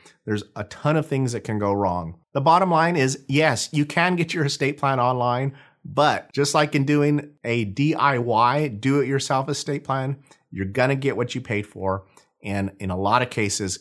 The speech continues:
it could cost your estate thousands of dollars more for an attorney or for a court to have to fix your estate plan later on. So proceed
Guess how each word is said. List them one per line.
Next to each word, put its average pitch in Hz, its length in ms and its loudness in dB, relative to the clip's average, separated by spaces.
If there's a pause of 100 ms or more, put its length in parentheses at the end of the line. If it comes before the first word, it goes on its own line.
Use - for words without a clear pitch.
it 98 260 -12
could 220 420 0
cost 123 360 0
your 110 140 -2
estate 95 500 -6 (160)
thousands 147 500 4
of 143 60 -4
dollars 120 420 -2 (120)
more 110 560 2 (140)
for 110 140 0
an 101 60 0
attorney 131 680 -2
or 98 120 -2
for 98 200 -2
a 95 60 -4
court - 480 -4 (300)
to 113 220 -2
have 107 300 -2
to 98 100 -6
fix - 800 -2 (280)
your 117 220 0
estate 127 380 -2
plan 98 360 -4 (300)
later 101 460 0
on. 78 300 -8 (220)
So - 240 -6
proceed 175 760 -2